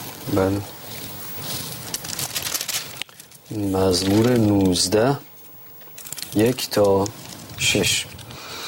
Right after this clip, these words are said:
آسمان، د-، این، اه، مزمور نو در رابطه با خلقت و عظمت خدا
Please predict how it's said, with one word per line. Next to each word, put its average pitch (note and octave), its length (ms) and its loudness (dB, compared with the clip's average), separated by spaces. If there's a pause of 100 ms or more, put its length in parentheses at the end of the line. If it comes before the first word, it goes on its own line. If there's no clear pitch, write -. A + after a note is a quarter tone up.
(1160)
آسمان، C3 680 4 (180)
د-، C3+ 100 4
این، C#3+ 320 8
اه، G2 420 4
مزمور G2 560 4
نو A2 160 6
در G2+ 220 4 (260)
رابطه G2 380 2
با A2 260 6 (180)
خلقت G2 760 2
و F2 240 4 (680)
عظمت - 440 2
خدا G#2 460 2